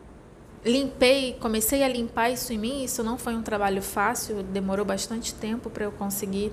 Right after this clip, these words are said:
Eu não digo pra você que eu tenho zero de soberba hoje, mas eu tô bem longe do que eu era nesse, nesse sentido. É, eu vejo uma pessoa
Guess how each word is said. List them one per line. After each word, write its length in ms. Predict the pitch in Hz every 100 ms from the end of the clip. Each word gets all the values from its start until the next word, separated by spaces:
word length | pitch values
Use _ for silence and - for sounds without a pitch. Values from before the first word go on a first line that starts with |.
| - - -
Eu 60 |
não 100 | 202
digo 220 | 196 208 214
pra 120 | 214
você 220 | 208 208
que 100 | 208
eu 60 | 214
tenho 260 | 214 208
zero 640 | 196 170 185 220 220 214 202
de 160 | 202
soberba 600 | 202 214 196 202 190 190
hoje, 540 | 185 214 233 220 202 190 - - - - - - -
mas 160 | 202
eu 60 | 208
tô 120 | 220
bem 220 | 208 233
longe 460 | 269 214 247 262 240
do 120 | 202
que 120 | 208
eu 100 | 202
era 320 | 190 214 220 202
nesse, 300 | 190 190 190
nesse 240 | 190 202
sentido. 760 | - 196 190 - 254 233 196 190 - - - - - - - - - - - - - -
É, 160 | 220 -
eu 260 | 240 254
vejo 300 | 240 233 247
uma 140 | 262 247
pessoa 600 | 254 247 247 247 254